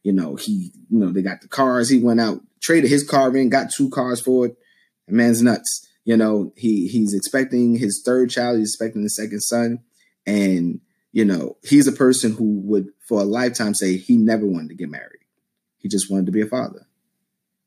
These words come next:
So we live in a time where the mindset is different. Some people just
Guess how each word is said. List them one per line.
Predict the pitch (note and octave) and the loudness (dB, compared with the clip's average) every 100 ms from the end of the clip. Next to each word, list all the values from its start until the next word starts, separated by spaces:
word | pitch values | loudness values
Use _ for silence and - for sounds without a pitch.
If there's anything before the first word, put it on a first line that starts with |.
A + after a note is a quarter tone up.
| _ _ _ _ _ | _ _ _ _ _
So | - A#2+ G#2+ | 0 2 4
we | G2+ B2 | 4 6
live | C#3+ D#3 | 6 6
in | B2+ | 4
a | B2 | 2
time | C#3+ D#3 C3 | 2 2 4
where | A2+ | 4
the | |
mindset | G#2+ C#3 A3 G3 A2+ | 2 2 2 2 2
is | G2+ G2+ | -2 -2
different. | G2 - - | -4 -6 -8
Some | - D#3 | -4 0
people | F3+ C#3 B2 | 0 0 0
just | A#2 A#2+ A2+ - | 2 0 0 -4